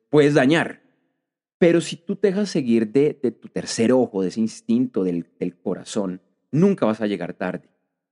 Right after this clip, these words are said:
Hombre, es que yo tenía planeado, por darte un ejemplo, que a los treinta y cinco años yo ya iba a estar casado, iba a tener tres hijos,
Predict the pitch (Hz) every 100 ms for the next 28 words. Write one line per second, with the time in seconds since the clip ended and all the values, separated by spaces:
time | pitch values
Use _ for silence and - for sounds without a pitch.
0 | _ _ _ _ _ - 170 285 160 -
1 | 156 160 170 170 160 170 160 135 - _
2 | _ _ - 90 85 101 104 - _ _
3 | _ _ _ - 147 151 - 147 151 151
4 | 147 - 151 151 139 135 190 190 180 190
5 | 165 127 127 139 - _ _ _ _ _
6 | _ 175 165 147 139 127 123 123 123 113
7 | - 95 120 131 127 120 113 113 95 85
8 | - - - 156 - 135 139